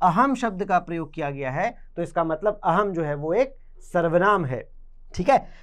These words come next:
उसी प्रकार वयम, वयम माने हम सब। उदाहरण क्या है? वयम पठामः, हम सब पढ़ते हैं। तो वयम यहाँ पर सर्वनाम है।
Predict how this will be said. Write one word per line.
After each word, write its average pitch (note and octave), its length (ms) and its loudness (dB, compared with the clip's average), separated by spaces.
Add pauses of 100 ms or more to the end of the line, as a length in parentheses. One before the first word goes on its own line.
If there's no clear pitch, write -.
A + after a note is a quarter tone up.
(120)
उसी F#3+ 240 2
प्रकार A#3 540 4 (160)
वयम, F3+ 560 6 (640)
वयम A3 260 6
माने G#3+ 400 4 (280)
हम F3+ 240 4
सब। G#3 380 2 (1000)
उदाहरण F#3 420 6
क्या A#3 160 4
है? B3+ 160 4
वयम A3+ 420 4
पठामः, F#3+ 760 2 (920)
हम A#3+ 320 0
सब A3+ 400 0 (280)
पढ़ते D#3 480 0
हैं। F3+ 380 0 (560)
तो F3 80 0
वयम G#3 320 6
यहाँ E3 180 0
पर C4+ 200 4
सर्वनाम E3 520 0
है। B2+ 200 -8